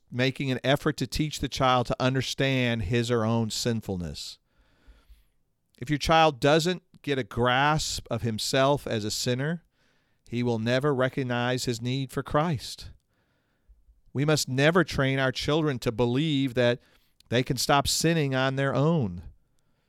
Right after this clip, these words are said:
This is so key in our parenting. In order to enjoy the grace of God, our children need to see their inability to follow Jesus, their inability to cleanse their own sin,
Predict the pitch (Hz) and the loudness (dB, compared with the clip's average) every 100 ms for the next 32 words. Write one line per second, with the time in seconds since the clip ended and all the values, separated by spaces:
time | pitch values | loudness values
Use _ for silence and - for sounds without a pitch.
0 | _ _ _ _ _ 170 165 151 127 - | _ _ _ _ _ -4 -2 0 0 4
1 | 160 175 - 180 180 139 127 120 - 139 | 4 4 0 -2 0 0 0 2 2 2
2 | 151 139 104 80 85 _ _ _ _ _ | 0 0 -2 -4 -8 _ _ _ _ _
3 | _ _ 113 131 165 170 - 151 123 110 | _ _ -2 4 6 6 2 0 0 4
4 | 139 175 175 135 131 147 139 123 123 147 | 6 6 6 2 2 2 2 -2 2 2
5 | 151 127 - - 156 147 127 135 120 - | 4 2 0 0 0 0 -2 -4 -4 -2
6 | 143 160 131 120 - 143 160 117 151 180 | 0 0 2 2 2 2 2 4 4 4
7 | 120 104 - - 120 123 139 123 123 160 | 0 -2 -6 -4 -2 2 0 0 -2 -4
8 | 139 87 - - _ _ - 131 147 165 | -6 -8 -12 -16 _ _ 0 2 2 0
9 | 139 143 180 143 131 127 - 147 151 143 | 2 4 4 4 2 0 -2 -2 0 0
10 | 135 139 139 135 - 147 165 95 | 0 0 0 -2 -4 -4 -4 -6